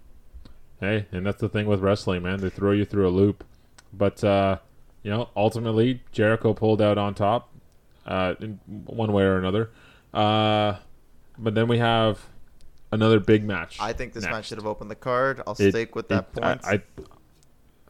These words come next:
Speaker 1: you, I, I don't think it should have opened the card,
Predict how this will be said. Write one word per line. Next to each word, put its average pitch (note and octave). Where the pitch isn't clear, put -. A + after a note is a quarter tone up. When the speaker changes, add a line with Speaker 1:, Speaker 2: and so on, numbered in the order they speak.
Speaker 1:
you, G#2
I, G2+
I G2+
don't C3
think B2+
it B2
should A#2+
have F#2+
opened A2
the B2
card, B2+